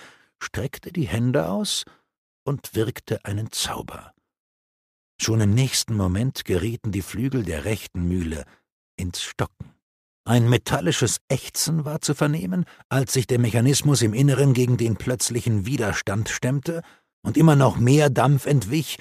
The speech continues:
aus den seitlich angebrachten Öffnungen. Ruckartig drehten sich die Klingen noch ein Stück weiter,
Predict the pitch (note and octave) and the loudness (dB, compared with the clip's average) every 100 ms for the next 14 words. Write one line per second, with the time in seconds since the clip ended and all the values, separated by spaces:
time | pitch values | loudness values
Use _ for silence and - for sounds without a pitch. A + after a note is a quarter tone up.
0 | - - C3+ A2 C3+ A#2 A2+ C#3 C3 B2+ | -10 -2 0 2 2 4 4 2 0 -2
1 | - C3 C3 A#2 A#2 - D3 D3+ F#2+ D#2 | 2 2 4 0 -2 0 0 0 -2 -6
2 | C#2+ G#1 _ _ _ _ - F#2+ B2 - | -8 -12 _ _ _ _ -6 -2 -2 -2
3 | C#3+ - E3 - - A#2+ - B2 B2 A2 | -6 -6 -10 -8 -6 -4 -2 -2 -4 -6
4 | G2+ A2+ A#2+ G#2+ G#2 - G#2 D#2 - A3 | -4 -2 0 0 -2 -2 -4 0 0 0
5 | - D3+ | -2 -4